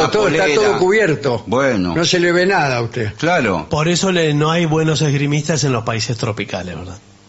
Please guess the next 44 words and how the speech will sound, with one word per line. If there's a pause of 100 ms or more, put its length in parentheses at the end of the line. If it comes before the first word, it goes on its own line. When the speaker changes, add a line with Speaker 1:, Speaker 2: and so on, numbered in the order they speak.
(120)
Speaker 2:
Claro,
porque
tienen
calor. (140)
Speaker 3:
Tienen
Speaker 1:
Están
Speaker 2:
Más
que
Speaker 1:
en,
Speaker 2:
nada
por
Speaker 1:
<laughs>
sí, (260)
en
malla.
Speaker 3:
Pero
tienen
mosquiteros, (220)
Speaker 1:
Sí.
Speaker 3:
por
lo
menos,
para,
Speaker 2:
Eh, (280)
Speaker 3:
para
los
Speaker 2:
por
Speaker 3:
bichos.
Speaker 2:
eso
es
necesario
estar
hidratado, (600)
ya
que
mantiene
el
cuerpo
sano, (540)
eh, (140)
etcétera. (260)
No,
no.
Speaker 3:
Bien.